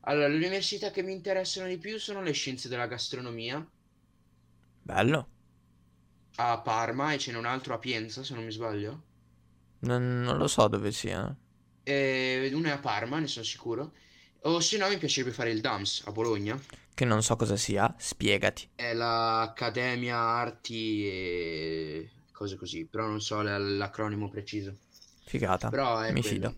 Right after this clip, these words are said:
Speaker 1: Cioè, sia a Milano sia a Bologna, eh, mi piacerebbe farla a Bologna, perché è una bella città Bologna, mi piace, piena di comunisti.
Speaker 2: Bologna, eh, sì. Poi fanno i
Speaker 1: Tortellini,
Speaker 2: tortellini.
Speaker 1: cose del genere. Esatto.
Speaker 2: C'è pieno di tortellini, cioè vai in giro, becchi
Speaker 1: È un botto di
Speaker 2: tortellini.
Speaker 1: tortellini.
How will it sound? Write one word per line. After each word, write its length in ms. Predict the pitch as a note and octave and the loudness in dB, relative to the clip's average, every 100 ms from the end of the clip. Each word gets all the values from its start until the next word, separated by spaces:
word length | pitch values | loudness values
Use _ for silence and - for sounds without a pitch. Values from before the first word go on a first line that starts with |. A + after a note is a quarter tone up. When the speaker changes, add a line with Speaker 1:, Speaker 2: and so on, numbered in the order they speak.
| - | -4
Speaker 1:
Cioè, 220 | - B2 | -2 0
sia 200 | - C3+ | 2 2
a 20 | |
Milano 360 | C3+ D3 D3 C#3 | 2 2 2 2
sia 160 | - A2 | 0 0
a 40 | |
Bologna, 540 | G#2 G2+ F2+ F#2+ F#2 | -2 -2 -4 -6 -8
eh, 60 | F#2+ | -6
mi 100 | G#2 | -6
piacerebbe 380 | G#2 G#2 G2 G2 | -6 -6 -6 -6
farla 220 | A2 G#2+ | -4 -2
a 20 | |
Bologna, 420 | G2+ G2 G2 F#2+ | -2 -4 -4 -6
perché 180 | F#2+ G#2+ | -8 -8
è 20 | A#2+ | -6
una 100 | A#2 | -4
bella 180 | B2 G#2+ | -2 -2
città 240 | G2 G#2+ | -4 -8
Bologna, 420 | F#2 F2+ E2+ F#2 | -8 -8 -10 -12
mi 80 | F#2 | -12
piace, 320 | F#2 F2+ E2 | -10 -12 -12
piena 180 | D#2+ F#2 | -12 -10
di 80 | F2+ | -10
comunisti. 420 | - F2 F#2 F#2 | -12 -10 -6 4
Speaker 2:
Bologna, 500 | A#2 G2+ G2 G#2 G#2 | 8 10 10 10 10
eh, 40 | G#2 | 10
sì. 340 | - A2+ G#2+ - - - - - - - - - F#2+ | 6 6 6 2 -12 -18 -18 -20 -20 -20 -20 -18 -2
Poi 120 | - | 4
fanno 180 | A2+ G2 | 6 6
i 60 | F#2+ | 6
Speaker 1:
Tortellini, 0 | |
Speaker 2:
tortellini. 480 | G2+ G2+ G2 F#2+ G#2 | 4 6 8 8 8
Speaker 1:
cose 120 | G#2 | 4
del 80 | - | 0
genere. 240 | F#2 - - _ _ _ _ _ _ _ _ | -10 -14 -16 _ _ _ _ _ _ _ _
Esatto. 340 | - F#2 - - - | -12 -12 -12 -20 -12
Speaker 2:
C'è 120 | - | -2
pieno 180 | - G#2+ | 6 8
di 80 | G#2+ | 8
tortellini, 520 | G#2 G#2 G#2 G2 G2+ | 6 4 4 4 2
cioè 140 | G#2 G#2 | 6 6
vai 160 | G#2 | 6
in 60 | G#2 | 0
giro, 260 | F2+ G2 F#2 | -2 -2 0
becchi 240 | F#2 - | -2 -2
Speaker 1:
È 20 | |
un 160 | G#2+ G2+ | -2 0
botto 260 | B2 B2 | 0 0
di 60 | B2 | -2
Speaker 2:
tortellini. 20 | |
Speaker 1:
tortellini. 540 | A2+ G#2 A2+ A2 F2+ | -4 -4 -2 -2 -2